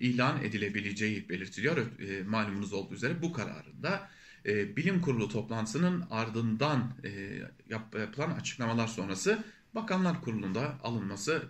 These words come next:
bekleniyor. E, bilim kurulu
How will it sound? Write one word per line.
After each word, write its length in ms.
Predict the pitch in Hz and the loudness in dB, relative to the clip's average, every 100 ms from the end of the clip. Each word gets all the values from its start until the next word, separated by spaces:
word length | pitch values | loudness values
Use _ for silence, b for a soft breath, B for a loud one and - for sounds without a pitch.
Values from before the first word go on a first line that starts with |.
| - | -2
bekleniyor. 500 | 110 101 101 139 175 B B B B B | -2 -2 0 2 2 B B B B B
E, 40 | 107 104 98 101 104 101 101 - 131 | 2 4 2 0 0 -2 -6 -8 -2
bilim 280 | 151 147 | 0 2
kurulu 480 | 131 117 117 202 208 | 2 2 4 4 2